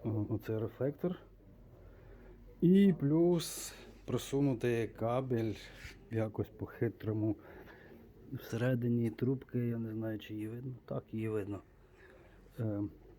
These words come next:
цієї трубочки. Ну, тут воно, в принципі, клік-клік, на защолочках було.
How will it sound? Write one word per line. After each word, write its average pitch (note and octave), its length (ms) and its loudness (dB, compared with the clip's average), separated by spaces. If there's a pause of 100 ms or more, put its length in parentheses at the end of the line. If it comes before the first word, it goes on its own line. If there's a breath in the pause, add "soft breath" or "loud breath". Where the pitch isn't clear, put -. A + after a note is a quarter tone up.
(300)
цієї A#2 260 0
трубочки. D#3 580 0 (720)
Ну, D#3+ 140 4
тут C3 180 -2
воно, B2+ 180 4
в G#2+ 40 -6
принципі, A2+ 380 -4
клік-клік, C3+ 500 -2 (240)
на A2 160 -2
защолочках B2 580 -4
було. A2+ 280 -4